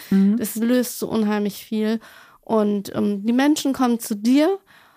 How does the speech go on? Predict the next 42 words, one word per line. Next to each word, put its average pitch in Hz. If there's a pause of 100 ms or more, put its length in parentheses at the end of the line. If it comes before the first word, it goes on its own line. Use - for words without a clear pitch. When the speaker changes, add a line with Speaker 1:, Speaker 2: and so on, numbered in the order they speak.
(140)
Speaker 2:
und 233
du 262
machst 240
dann 233
genau 196
was? 214
Weil 202
viele 220
kennen 220
den 240
Begriff, 247 (160)
glaub 240
ich, -
auch 247
noch 277
gar 262
nicht. 381 (180)
Speaker 1:
Genau, 175
also 175
Wingwave 208
ist -
ja 190
eine, 180
ähm, 165
Coaching-Methode, 226 (300)
eine 180
Technik, 247 (500)
ähm, 190
die 190
abgeleitet 196
ist -
aus 180
dem 185
E 180
M 180
D 170
R. 240
E 190
M 190
D 180
R 190
ist, 185